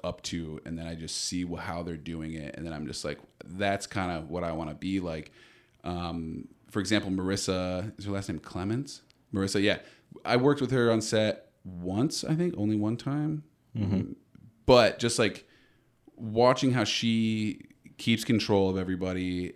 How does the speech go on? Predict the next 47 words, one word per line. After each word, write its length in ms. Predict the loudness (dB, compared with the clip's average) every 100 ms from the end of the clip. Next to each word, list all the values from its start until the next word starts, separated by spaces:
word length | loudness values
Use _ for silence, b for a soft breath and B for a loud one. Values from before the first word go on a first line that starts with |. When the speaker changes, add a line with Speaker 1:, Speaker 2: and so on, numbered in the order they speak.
| -10
Speaker 1:
and 580 | -8 -6 -4 -4 -6 -8
just 600 | -8 -6 -4 -6 -8 -12
these, 420 | -8 -6 -6 -8 -14 -20 _ -20 -4
keeping 280 | 0 2 2
everything 420 | 2 2 2 0
fluid 380 | 0 0 2 2
and 120 | 0
smooth, 600 | -2 0 2 2 0 -4 b b b 0
always 280 | 4 4 4
on 140 | 0
walkie, 640 | 0 0 -2 -2 0 0 -2
just 200 | -6 -2
making 280 | -2 -2 -4
sure 260 | -4 -4 -4
that 160 | -6
people 240 | -6 -6 -6
are 40 |
doing 240 | -4 -4
exactly 380 | -4 -2 -4 -2
what 100 | -4
they're 120 | -4
supposed 300 | -8 -6 -6 -4
to 40 |
be 80 | -4
doing, 340 | -4 -4 -4 -8 B B
but 80 | 0
then 80 | 4
also 240 | 6 4
still 180 | 2 2
having 240 | 2 2 0
a 60 |
cutthroat, 680 | 0 2 2 4 0 0 -4
authoritative 880 | -8 2 2 2 2 0 0 -6 -14 -6
mentality 840 | -2 -2 2 4 4 0 -6 -8
to 180 | -6 -4
where 220 | -2 -4
it's 180 | -4 -6
just 180 | -6 -6
like, 160 | -4
"Yo, 120 | -4 -6
people, 300 | -6 -8 -8
come 180 | -6 -4
on, 160 | -4
let's 140 | -8 -10
get 220 | -10 -8
it 100 | -8
together," 540 | -8 -8 -8 -8 -10